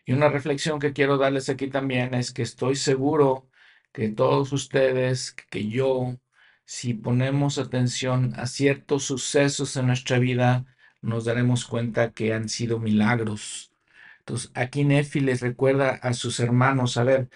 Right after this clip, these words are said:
si ya leímos de todos los milagros que hizo con el pueblo de Israel, partir el mar rojo, les dio comida, iba delante de ellos, los protege, los ayuda, les da la tierra prometida,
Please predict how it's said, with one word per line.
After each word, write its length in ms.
si 220
ya 200
leímos 440
de 140
todos 240
los 160
milagros 640
que 120
hizo 260
con 120
el 80
pueblo 300
de 100
Israel, 640
partir 400
el 100
mar 200
rojo, 720
les 200
dio 180
comida, 720
iba 260
delante 460
de 180
ellos, 360
los 180
protege, 920
los 200
ayuda, 540
les 180
da 100
la 160
tierra 300
prometida, 840